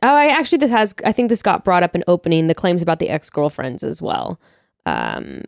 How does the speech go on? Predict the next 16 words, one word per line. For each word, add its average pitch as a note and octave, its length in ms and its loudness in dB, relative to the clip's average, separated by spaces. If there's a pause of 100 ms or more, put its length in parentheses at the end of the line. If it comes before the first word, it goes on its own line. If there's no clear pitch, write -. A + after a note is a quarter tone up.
and E3 380 0
I E3 100 2
was E3 200 2
just E3 180 -6
going D#3 240 2
a - 20 0
little D#3 220 0
bit D3 260 -4 (1300)
back D#3+ 460 0
last D#3 360 -2
night D3+ 400 0
looking, D#3+ 380 0
and D#3 240 -2
Ta-, - 200 -4 (200)
Tazia, A3 640 2
that's - 300 -4